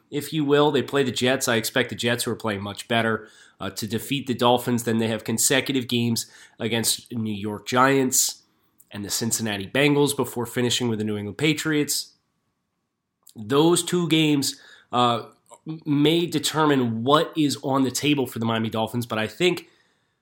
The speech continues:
the avenue that's most fascinating to me right now for the Dolphins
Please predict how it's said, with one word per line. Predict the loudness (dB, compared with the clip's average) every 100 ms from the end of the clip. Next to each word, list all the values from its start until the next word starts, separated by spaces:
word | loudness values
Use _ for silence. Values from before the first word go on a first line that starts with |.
| _ _ _ _ _ _ _ _ _ _ _ _ _ _
the | -2 4
avenue | 6 8 6 4
that's | 2 2
most | 2 4 4 2
fascinating | -4 2 2 4 0 0 0 -2
to | -4
me | -4 -4
right | -4 -2 -2 -2
now | -2 0 0
for | -4
the | -6
Dolphins | -6 -6 -6 -8 -8 -8 -10